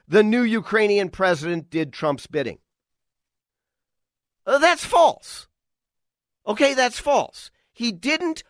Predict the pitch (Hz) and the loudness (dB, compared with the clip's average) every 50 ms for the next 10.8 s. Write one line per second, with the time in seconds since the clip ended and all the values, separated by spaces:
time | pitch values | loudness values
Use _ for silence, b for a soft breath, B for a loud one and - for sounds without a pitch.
0 | _ _ - 226 240 247 240 190 196 185 180 170 156 151 - - - _ _ _ | _ _ 4 6 6 6 6 2 0 0 0 0 0 -2 -4 -10 -20 _ _ _
1 | _ - 175 185 170 147 - - - - 214 196 170 156 156 147 147 160 160 151 | _ -2 -2 -2 -2 -4 -8 -4 0 4 4 4 4 2 0 -2 -6 -6 -8 -8
2 | - - - 180 175 170 160 160 156 143 135 120 - - 180 160 151 113 127 127 | -8 -6 -6 -4 -4 -2 -2 -2 -2 -4 -4 -6 -4 -2 0 0 0 -2 -4 -8
3 | 123 117 107 - - _ _ _ - 165 170 143 143 139 - - - 151 147 151 | -8 -8 -8 -10 -16 _ _ _ -2 0 0 0 -2 -4 -6 -2 0 2 2 4
4 | 196 254 262 247 b b b b - 247 277 254 - 269 285 294 302 302 285 254 | 4 2 0 -4 b b b b -2 -2 -2 0 0 2 2 2 2 0 -2 0
5 | 240 262 269 269 269 285 294 277 269 - _ _ _ - 170 208 254 247 220 190 | 2 2 2 2 2 -2 -4 -4 -6 -8 _ _ _ -6 0 4 4 4 4 4
6 | 233 240 247 247 175 302 320 330 320 285 247 220 190 151 107 123 139 175 147 113 | 0 -2 -2 -4 -8 -6 -6 -4 -2 0 2 2 0 0 -4 -4 -2 -2 -2 -2
7 | 98 82 - _ _ _ _ _ - 220 226 214 - - 294 320 320 294 254 247 | -6 -12 -18 _ _ _ _ _ -4 -2 -2 -2 -4 -6 2 4 4 4 4 2
8 | - - - _ _ _ - 214 220 220 196 170 220 208 185 180 185 190 190 151 | -4 -10 -16 _ _ _ 2 2 2 2 0 -2 -2 -2 -2 0 0 0 0 2
9 | 156 151 170 170 - - 170 190 - - - 254 277 269 220 170 190 165 127 143 | 2 2 2 0 -2 -4 -6 -6 -6 -6 -4 -4 -4 -4 -4 -6 -6 -8 -4 -4
10 | 147 143 135 135 131 123 104 104 113 120 120 120 135 185 277 320 | -2 -2 -2 -4 -6 -8 -8 -8 -6 -6 -4 -2 -2 -2 -2 -4